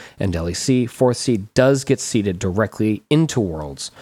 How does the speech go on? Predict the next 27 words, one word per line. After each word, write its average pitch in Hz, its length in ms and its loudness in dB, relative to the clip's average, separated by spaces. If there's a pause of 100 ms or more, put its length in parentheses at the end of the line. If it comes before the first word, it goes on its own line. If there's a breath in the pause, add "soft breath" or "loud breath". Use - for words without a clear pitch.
(240 loud breath)
from 95 380 2
the 87 160 -6
L 80 100 -6
C - 160 -8
K 113 460 0
and 98 220 -6
also - 440 2
from 85 200 -8
the 60 100 -6
L 80 120 -6
P - 180 -8
L. - 180 -10
Just - 160 -12
a 101 60 -6
reminder 90 400 -2
for - 160 -6
y'all 85 180 -2
out 104 180 2
there. 110 220 2 (420 loud breath)
Uh, 101 140 4
Bickle, 165 400 2
if 135 120 0
I 160 60 6
remember 139 420 4
correctly, 120 1080 0 (720)
K 185 260 4
T 156 680 2